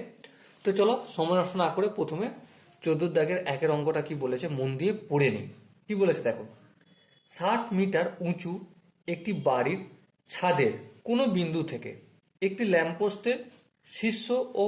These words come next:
পাদবিন্দুর অবনতি কম, অবনতি কোণ যথাক্রমে ত্রিশ ডিগ্রি ও ষাট ডিগ্রি। বাড়ি ও ল্যাম্পপোস্টের মধ্যে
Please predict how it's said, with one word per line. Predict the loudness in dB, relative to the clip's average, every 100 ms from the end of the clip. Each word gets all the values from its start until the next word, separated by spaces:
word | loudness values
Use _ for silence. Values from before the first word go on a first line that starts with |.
| 0 -2
পাদবিন্দুর | 0 2 4 4 4 2 -2 -6 -10 -20 -20 -20 _ 2 4
অবনতি | 6 4 2 0 0
কম, | -2 -2 -8 -18 -20 _ _ _ _ _ -2
অবনতি | 2 4 2 0 0
কোণ | 0 0 -4 -10 -12 0
যথাক্রমে | 0 0 -4 -2 -2 -2
ত্রিশ | 2 2 2
ডিগ্রি | -2 -4 -6 -8 -2 0
ও | 0 -2 -2
ষাট | 0 0 0
ডিগ্রি। | -6 -6 -12 -18 _ _ _ _ _ -2 2
বাড়ি | 4 4 2
ও | 4 4
ল্যাম্পপোস্টের | 4 2 -2 -2 0 2 2
মধ্যে | 0 -2